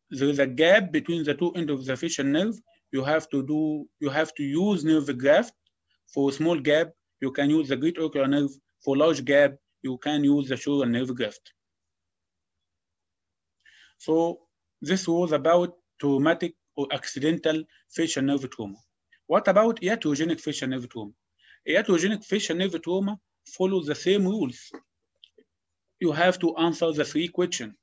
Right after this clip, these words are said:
to operate or not, and what will be the approach,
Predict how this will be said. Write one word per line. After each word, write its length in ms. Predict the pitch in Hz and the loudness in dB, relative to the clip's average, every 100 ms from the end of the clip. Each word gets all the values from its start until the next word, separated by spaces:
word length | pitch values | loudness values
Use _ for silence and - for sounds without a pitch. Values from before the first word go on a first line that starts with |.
| _ | _
to 80 | 156 | -8
operate 440 | 143 131 131 151 156 | -6 -2 -2 -2 -2
or 100 | 147 | 0
not, 180 | 160 - _ _ _ - | 0 -2 _ _ _ -8
and 140 | 123 120 | -4 0
what 200 | 147 165 | 0 0
will 120 | 156 | -2
be 180 | 151 165 | -2 0
the 140 | 156 | 0
approach, 460 | 143 151 151 151 | 0 0 0 -2